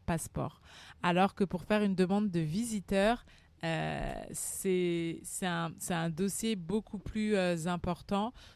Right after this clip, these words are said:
Donc, du coup, il faudra notamment démontrer que vous avez les capacités, euh, financières pour pouvoir, euh, subventionner votre voyage. Euh, faudra expliquer concrètement qu'est-ce que vous venez faire. Concrètement, faudra rassurer l'agent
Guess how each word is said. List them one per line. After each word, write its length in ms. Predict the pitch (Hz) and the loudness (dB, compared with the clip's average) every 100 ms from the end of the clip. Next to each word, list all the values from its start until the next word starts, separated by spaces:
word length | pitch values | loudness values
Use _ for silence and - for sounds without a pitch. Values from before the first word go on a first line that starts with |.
| - | -4
Donc, 180 | 190 | -2
du 140 | 175 196 | 0 0
coup, 80 | 226 | 0
il 60 | |
faudra 480 | 226 220 180 185 180 | 0 0 2 4 4
notamment 480 | 185 196 196 190 202 | 4 2 2 2 2
démontrer 540 | 170 185 185 180 214 | 4 4 4 2 0
que 100 | - | 0
vous 180 | 190 160 | 0 2
avez 220 | 170 165 | 0 2
les 120 | 180 | 0
capacités, 800 | 160 190 185 185 - 180 208 208 - - - - | 0 0 2 0 0 2 4 2 0 -14 -18 -2
euh, 240 | 175 165 156 | 0 2 0
financières 880 | - 226 233 247 - 262 254 269 - - - - - | -2 2 4 4 4 4 4 2 -4 -20 -20 -20 0
pour 180 | 220 - | 2 2
pouvoir, 600 | - 208 180 208 208 190 | 2 2 6 6 6 6
euh, 560 | 196 190 180 175 175 170 - - - - - | 6 8 6 4 2 -2 -6 -14 -16 -10 -6
subventionner 760 | - 202 165 170 - 185 190 | -2 0 0 0 2 2 2
votre 320 | 180 170 - 170 | 2 -2 -2 -2
voyage. 640 | 165 175 202 208 214 196 - - - 180 | 0 2 4 6 4 0 -8 -20 -4 4
Euh, 220 | 175 160 | 6 6
faudra 380 | - 185 175 175 | 2 0 2 2
expliquer 500 | 165 - 185 208 208 | 2 -2 0 2 2
concrètement 600 | 185 170 170 151 180 185 | 2 -2 -2 0 0 0
qu'est-ce 320 | - 180 - | 0 -2 0
que 80 | 180 | -2
vous 200 | 156 170 | 0 2
venez 300 | 160 165 160 | 2 2 2
faire. 340 | - 208 214 - - - | 4 4 4 0 -20 -4
Concrètement, 400 | - 226 240 262 | 2 4 6 6
faudra 320 | 254 220 208 | 4 4 4
rassurer 520 | 185 214 - 240 226 233 | 6 4 4 2 2 4
l'agent 500 | 196 185 208 214 | 4 6 6 6